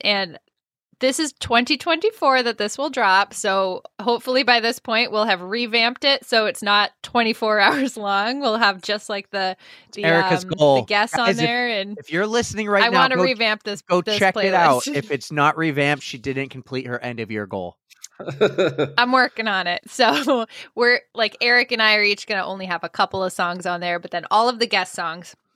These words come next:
Speaker 1: So would you like
Speaker 3: I like
Speaker 1: to add
Speaker 3: that.
Speaker 1: a song to it? You can have anything that pumps you up or just you're feeling at the moment, just whatever you
Speaker 3: Yeah.
Speaker 1: like,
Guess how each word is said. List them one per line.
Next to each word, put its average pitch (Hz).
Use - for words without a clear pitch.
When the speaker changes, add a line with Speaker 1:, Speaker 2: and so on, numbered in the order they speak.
Speaker 1:
So 247
would 262
you 370
like 302
Speaker 3:
I -
like 139
Speaker 1:
to 220
add 208
Speaker 3:
that. 208
Speaker 1:
a -
song 190
to 160
it? -
You 233
can 262
have 202
anything 285
that 240
pumps 240
you 202
up 240
or 185
just -
you're 196
feeling 262
at 247
the 240
moment, 233
just 202
whatever 233
you 220
Speaker 3:
Yeah. 214
Speaker 1:
like, 196